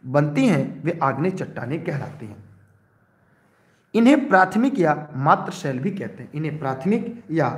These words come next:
मात्र शैल के नाम से भी जानते हैं। इसमें परतें और जीवाश्म नहीं पाए जाते। लोहा, निकिल, सोना, तांबा, जस्ता जैसे प्रमुख खनिज इस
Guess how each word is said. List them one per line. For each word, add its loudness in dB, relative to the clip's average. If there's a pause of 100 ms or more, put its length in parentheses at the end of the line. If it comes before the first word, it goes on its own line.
(280)
मात्र 2
शैल -2
के -2
नाम -2
से -4
भी -6 (260)
जानते 2 (420)
हैं। -10 (840)
इसमें 4
परतें 6
और 6
जीवाश्म 2
नहीं -4
पाए 0
जाते। -4 (680)
लोहा, 4
निकिल, -2
सोना, -2
तांबा, -2
जस्ता -2
जैसे -6 (340)
प्रमुख 2
खनिज -2 (340)
इस -4